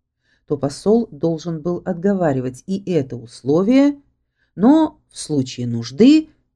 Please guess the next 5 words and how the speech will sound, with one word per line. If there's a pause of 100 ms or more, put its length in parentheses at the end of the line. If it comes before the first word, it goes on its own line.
мог
согласиться
на
него. (1200)
Беклемишему